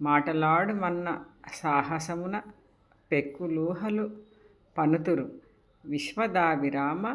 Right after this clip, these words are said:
వినురవేమ." తాత్పర్యం: అయిన దానికి కాని దానికి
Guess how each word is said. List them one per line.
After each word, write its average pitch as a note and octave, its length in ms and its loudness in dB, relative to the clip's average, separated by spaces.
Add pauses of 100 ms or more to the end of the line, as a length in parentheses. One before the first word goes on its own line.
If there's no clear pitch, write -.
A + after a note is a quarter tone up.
(1040)
వినురవేమ." C#3+ 880 2 (4000)
తాత్పర్యం: D3 760 0 (1700)
అయిన D3 380 4
దానికి F3 500 0 (640)
కాని F3 320 2
దానికి D3+ 600 0